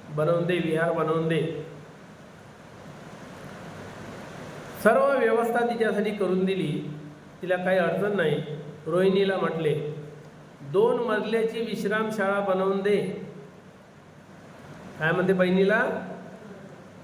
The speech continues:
"दोन मजल्याची विश्रामशाळा बनवून वर गवत टाक." वरतं गवत टाक. गवत, त्यावेळेस काय होतं, गवत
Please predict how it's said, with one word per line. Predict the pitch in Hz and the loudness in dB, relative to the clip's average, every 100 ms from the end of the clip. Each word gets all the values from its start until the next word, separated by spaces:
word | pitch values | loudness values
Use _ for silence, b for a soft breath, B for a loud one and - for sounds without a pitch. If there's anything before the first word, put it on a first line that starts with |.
| 156 | -8
"दोन | 151 175 196 | -2 2 4
मजल्याची | 190 180 175 180 185 185 214 247 403 - - - - - - | 4 2 2 4 4 4 2 0 0 -2 -8 -14 -18 -18 -10
विश्रामशाळा | 156 156 175 175 185 185 156 165 | -6 -4 -2 0 0 0 0 0
बनवून | 175 160 156 175 170 - - - - - - - - | 0 0 2 2 2 -2 -6 -12 -16 -18 -18 -20 -10
वर | 147 180 196 165 - - - - - - 156 | 2 4 4 0 -4 -8 -12 -16 -20 -16 -2
गवत | 170 190 185 185 | 2 2 0 0
टाक." | 180 - - - - - - - - - - - - - - - - - - 165 | 0 0 -4 -8 -14 -18 -20 -20 -20 -20 -20 -20 -20 -20 -20 -20 -20 -18 -12 -2
वरतं | 160 156 202 254 - - - - - - - - - - - - - 147 | 2 4 4 4 0 -4 -8 -12 -18 -18 -18 -18 -20 -20 -20 -20 -16 -2
गवत | 160 175 180 185 | 2 4 4 2
टाक. | 175 180 - - - - - - - - - - - - - - - - - - - - | 2 0 -4 -8 -12 -16 -18 -20 -20 -20 -20 -20 -20 -20 -20 -18 -18 -16 -16 -16 -16 -2
गवत, | 160 175 180 180 | 4 4 4 2
त्यावेळेस | 170 175 190 185 - | 4 4 2 0 0
काय | 185 | 2
होतं, | 185 185 185 | 4 4 4
गवत | 190 214 185 | 4 2 -2